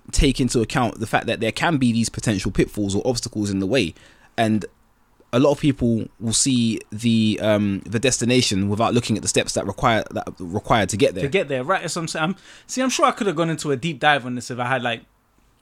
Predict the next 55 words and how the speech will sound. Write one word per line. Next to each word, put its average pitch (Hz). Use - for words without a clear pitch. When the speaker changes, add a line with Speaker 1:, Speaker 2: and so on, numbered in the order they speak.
Speaker 2:
planned 147
this, 117
but 120
this 160
just 156
came 156
kinda 127
hit 139
me 127
Speaker 1:
Yeah, 117
yeah. 101
Speaker 2:
as 123
you 127
mentioned 135
it. 117
But 120
yeah, 123
no, 120
I, 120
people 240
doing 214
the -
best 165
they 156
can, 139
man. 123
Speaker 1:
Yeah, 160
Speaker 2:
If -
Speaker 1:
exactly. 156
Speaker 2:
people's 98
actions 170
don't 156
match 156
up 165
with 147
the 143
words, 139
or 214
wh-, 247
however 247
it 170
goes, 147
their 160
words 156
don't 156
match 156
up 165
with 151
their 143
actions 151
or 143
some 151
shit, -
man. 151
Just -